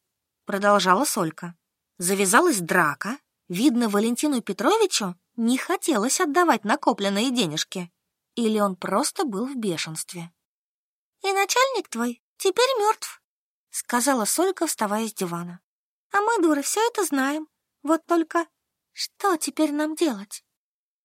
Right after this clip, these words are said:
«Только не говори, что мы пойдём в милицию», предупредила я Сольку. «И не скажу. Мы будем искать три миллиона долларов и заберём их себе».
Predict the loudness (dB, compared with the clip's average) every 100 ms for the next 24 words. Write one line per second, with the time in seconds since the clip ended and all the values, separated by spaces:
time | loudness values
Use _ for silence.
0 | _ _ _ _ _ _ 0 2 2 0
1 | 0 2 4 4 4 0 2 2 2 0
2 | 0 2 0 0 2 2 0 -2 -2 -4
3 | -8 _ _ _ -6 -2 0 -2 -2 0
4 | 0 0 -2 -4 -6 -10 -16 -16 _ _
5 | _ _ -4 0 0 2 0 2 -2 -6
6 | _ _ _ _ 0 2 2 0 2 2
7 | 2 0 2 0 2 2 2 2 2 2
8 | 4 4 4 2 0 -8 _ _ -8 -4
9 | -2 -4 -6 -6 -8 -6 -6 -4 -6